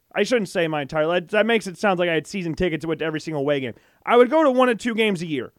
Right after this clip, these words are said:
But in those one or two games a year, mostly due to soccer and stuff like that and football, you experience different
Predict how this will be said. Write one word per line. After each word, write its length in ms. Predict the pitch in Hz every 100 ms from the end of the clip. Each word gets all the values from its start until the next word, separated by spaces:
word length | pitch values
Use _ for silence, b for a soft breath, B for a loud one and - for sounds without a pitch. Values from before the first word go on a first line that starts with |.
| _ _ _ -
But 80 | 269
in 140 | 320
those 180 | 302 233
one 160 | 269
or 80 | 269
two 200 | 214 269
games 280 | 226 247 202
a 40 |
year, 280 | 185 247 226
mostly 320 | 196 208 196
due 100 | 170
to 80 | 165
soccer 460 | 156 196 190 175 151
and 100 | 139
stuff 200 | 156 139
like 160 | 135
that 120 | 139 143
and 140 | 139
football, 420 | 175 - 135 135 _ _ _ _ _ _ _ _ _ _ _ _ _
you 200 | 240 320
experience 540 | 247 - 294 285 254
different 480 | - 254 240 233